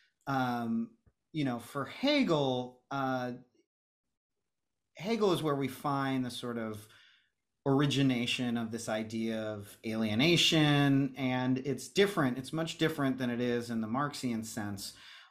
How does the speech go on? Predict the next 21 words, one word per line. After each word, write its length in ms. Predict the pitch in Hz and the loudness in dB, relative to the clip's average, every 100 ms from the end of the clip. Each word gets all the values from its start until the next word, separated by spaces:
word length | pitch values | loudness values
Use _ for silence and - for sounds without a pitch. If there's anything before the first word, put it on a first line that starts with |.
| _ | _
but, 480 | 135 127 123 120 - - | 6 8 6 2 -6 0
uh, 480 | 123 117 113 110 101 - _ - | 2 4 2 0 -4 -8 _ -16
it, 880 | 120 - - _ - _ - - - - | -16 -16 -20 _ -20 _ -18 -18 -14 -2
it, 200 | 151 - - _ _ _ _ _ 127 - | -2 -2 -10 _ _ _ _ _ -10 0
as 240 | 147 135 | 4 4
to 120 | - 151 | 2 2
use 180 | 139 131 | 2 2
a 60 | |
Hegelian 520 | 131 131 131 127 120 | 2 2 2 2 0
term, 420 | 120 131 123 117 113 | -2 -4 -2 0 0
the 60 | |
Marxist 500 | 120 123 117 - 113 | 0 -2 -4 -10 -10
sense 240 | 120 110 110 | -6 -6 -6
is 120 | 107 | -4
kind 200 | - 117 | 2 2
of 60 | 107 | 4
immanent 500 | 196 165 135 113 110 - | 6 8 8 6 0 -2
in, 520 | 147 135 123 113 107 - - _ _ _ | 2 4 4 2 0 -8 -20 _ _ _
uh, 320 | 123 113 113 | -4 -2 -2
his 260 | 104 131 117 | -2 -4 -2
idea 540 | 113 113 107 117 117 | -2 -4 -4 -2 -2